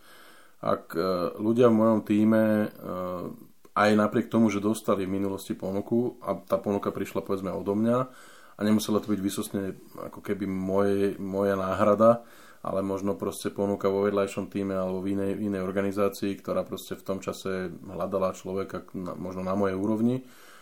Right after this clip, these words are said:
A ja som mal pocit, že proste tí ľudia, ktorí sú v tom,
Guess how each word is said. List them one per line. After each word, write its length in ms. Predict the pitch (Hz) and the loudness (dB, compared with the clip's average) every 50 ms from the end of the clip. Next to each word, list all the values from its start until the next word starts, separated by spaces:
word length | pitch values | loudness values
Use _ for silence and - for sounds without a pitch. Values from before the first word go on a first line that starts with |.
| - - - | -20 -10 -2
A 160 | - 98 101 | 0 2 2
ja 20 | 101 - | 2 2
som 480 | - 101 98 98 98 98 98 98 - | 2 0 0 2 0 -2 -2 -4 -4
mal 320 | - 85 92 92 98 98 95 | -4 -2 0 2 2 2 0
pocit, 320 | - 98 - - - 98 | -2 -6 -6 -4 -8 -8
že 160 | 90 95 95 | -6 -6 -8
proste 400 | 90 - 95 92 - - - 90 | -6 -6 -10 -10 -10 -10 -12 -10
tí 80 | - - | -8 -8
ľudia, 320 | 95 101 98 95 98 95 | -6 -6 -4 -2 -2 -2
ktorí 480 | 90 - - - 95 95 95 95 95 92 | -4 -4 -6 -6 -4 -4 -4 -4 -6 -8
sú 320 | 92 - - - 92 90 | -8 -10 -10 -10 -10 -10
v 40 | - - | -12 -10
tom, 160 | - 92 92 | -8 -6 -6